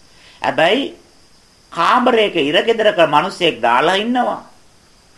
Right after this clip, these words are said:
ඉස්සරහා ලොකු දොරක් තියෙනවා. ඒ හැම එකක්ම කම්බි ගාලා තියෙනවා. ඒ එළියේ ඉන්න නිලධාරීන් අර කූඩුවේ ඉන්න මිනිස්සයා දිහා බලනකොට මේ මිනිස්සයා වැරද්දක් කරලා කූඩුගත වෙලා ඉන්නවායි කියලා පේනවා.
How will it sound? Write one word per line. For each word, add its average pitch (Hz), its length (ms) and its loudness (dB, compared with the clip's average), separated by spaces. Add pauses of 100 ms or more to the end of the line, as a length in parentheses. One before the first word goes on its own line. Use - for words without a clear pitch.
(200)
ඉස්සරහා 175 400 2
ලොකු 156 200 -2
දොරක් 160 380 2
තියෙනවා. 247 300 0
ඒ 165 180 4
හැම 135 180 2
එකක්ම 170 400 0 (100)
කම්බි 170 380 -2
ගාලා 233 360 2
තියෙනවා. 247 340 -8 (2250)
ඒ 233 180 -2 (120)
එළියේ 262 360 -2
ඉන්න 240 160 -4
නිලධාරීන් 208 720 0
අර 156 240 0
කූඩුවේ 262 420 -2
ඉන්න 214 140 -2
මිනිස්සයා 170 440 0
දිහා 151 180 2
බලනකොට 165 520 0 (500)
මේ 165 200 -2
මිනිස්සයා 170 500 0
වැරද්දක් 208 500 0
කරලා 170 360 -2
කූඩුගත 247 480 0
වෙලා 170 280 2
ඉන්නවායි 135 340 -2
කියලා 104 300 -6
පේනවා. 90 400 -8